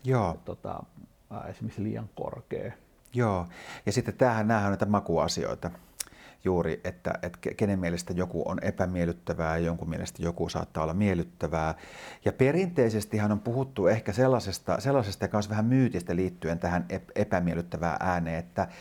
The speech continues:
Speaker 1: että tällainen niin kuin, ö, voimakas, ö, voimakas, volyymiltaan iso ja vähän terävä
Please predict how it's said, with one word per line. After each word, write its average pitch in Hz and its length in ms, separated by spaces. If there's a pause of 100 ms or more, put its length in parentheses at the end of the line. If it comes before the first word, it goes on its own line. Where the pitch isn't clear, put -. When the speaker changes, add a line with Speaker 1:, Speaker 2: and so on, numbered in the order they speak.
(480)
Speaker 1:
että 98 300
tällainen 92 520
niin 92 160
kuin, 98 220
ö, - 40 (680)
voimakas, 120 1200 (800)
ö, 60 160 (500)
voimakas, 110 840
volyymiltaan 98 880 (280)
iso 104 600
ja 95 160
vähän 104 420
terävä 117 600